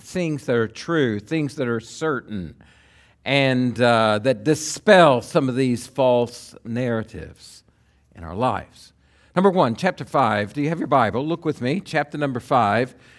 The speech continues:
beginning with verse number thirteen. "I've written these things to you who believe in the name of the Son of God,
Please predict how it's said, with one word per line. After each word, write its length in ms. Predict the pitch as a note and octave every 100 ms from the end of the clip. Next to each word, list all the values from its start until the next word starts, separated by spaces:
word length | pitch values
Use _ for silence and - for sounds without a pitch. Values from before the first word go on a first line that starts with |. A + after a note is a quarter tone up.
| _
beginning 440 | - C3 D#3 D#3+ C3+
with 120 | B2+
verse 360 | G#2 C#3 C#3 C#3
number 220 | A#2+ B2
thirteen. 800 | - C#3+ C#3 - G3 D3 G#2+ E2 - - - - -
"I've 220 | D3+ C3
written 360 | E3+ G#3 E3+
these 260 | D#3 D3+ C#3+
things 420 | - D#3+ D#3 D3+
to 140 | - C#3+
you 300 | C#3 D3 D#3
who 100 | E3
believe 560 | B2+ C#3 D#3+ G3 G3
in 80 | F3+
the 100 | D3+
name 300 | D3+ E3 E3
of 80 | C3+
the 80 | C3
Son 260 | - E3
of 160 | D3 G2
God, 560 | B2+ G#2+ G2+ F#2+ G#2+